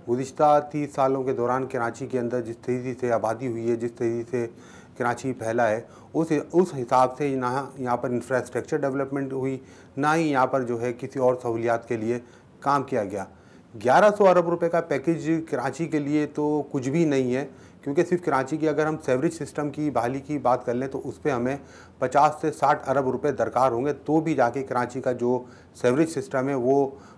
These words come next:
अ, दोबारा से तैयार नहीं किया जा सकता। इसके अलावा अगर हम पानी की बात करी जाए तो पानी का जो सिस्टम है ये भी हमारा चालीस पैंतालीस साल पुराना है। अगर हम पानी के, अ, सिस्टम को बहाली की तरफ जाएँ और पूरे कराची के अंदर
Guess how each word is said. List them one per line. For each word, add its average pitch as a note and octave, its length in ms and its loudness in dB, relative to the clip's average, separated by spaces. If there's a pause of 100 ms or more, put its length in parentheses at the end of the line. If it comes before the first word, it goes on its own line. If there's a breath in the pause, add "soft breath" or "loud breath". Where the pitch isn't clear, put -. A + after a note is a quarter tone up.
अ, A#2+ 180 6
दोबारा B2 420 4
से B2+ 460 -2
तैयार B2 360 2
नहीं C3 240 -2
किया B2+ 180 -2
जा A2 100 0
सकता। A#2 300 -6
इसके A#2+ 240 -2
अलावा B2+ 260 4
अगर C3 160 0
हम C3+ 100 -2
पानी C3 320 -2
की C#3+ 180 -2
बात B2+ 260 2
करी B2+ 220 -2
जाए C3 180 2 (400 loud breath)
तो - 60 -8
पानी D#3 300 2
का D#3+ 100 4
जो D3+ 100 2
सिस्टम D#3 400 -2
है C#3+ 60 0
ये C#3+ 100 0
भी C#3+ 100 0
हमारा C#3 260 4
चालीस C3 300 0
पैंतालीस B2+ 440 -2
साल B2 140 0
पुराना A#2+ 380 -4
है। C3 60 0
अगर B2+ 160 -2
हम B2 60 -4
पानी A#2+ 300 -2
के, C3 200 -2
अ, B2 60 -6 (380 loud breath)
सिस्टम B2+ 480 -2
को C3 220 0
बहाली A#2+ 360 0
की B2+ 140 -8
तरफ B2 280 0
जाएँ B2 240 0
और B2 300 -2
पूरे B2+ 160 0
कराची A#2+ 400 -4
के B2 100 -4
अंदर A#2+ 220 2